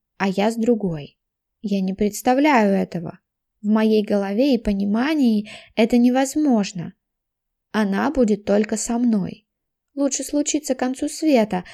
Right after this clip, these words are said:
чем сломать нашу вечность. «До вечера?» интересуется Билл.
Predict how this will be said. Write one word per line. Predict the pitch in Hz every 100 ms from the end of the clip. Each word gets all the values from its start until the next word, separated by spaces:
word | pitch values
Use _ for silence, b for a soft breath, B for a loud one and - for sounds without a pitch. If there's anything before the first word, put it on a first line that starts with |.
| B -
чем | 233
сломать | 208 220 214 233 240
нашу | 208 202 -
вечность. | 208 185 - - 180 180 - _ _ _ _ _ -
«До | 214
вечера?» | 208 196 - - 254 349 - _ _ _ -
интересуется | 220 226 220 233 220 214
Билл. | 208 214 214 220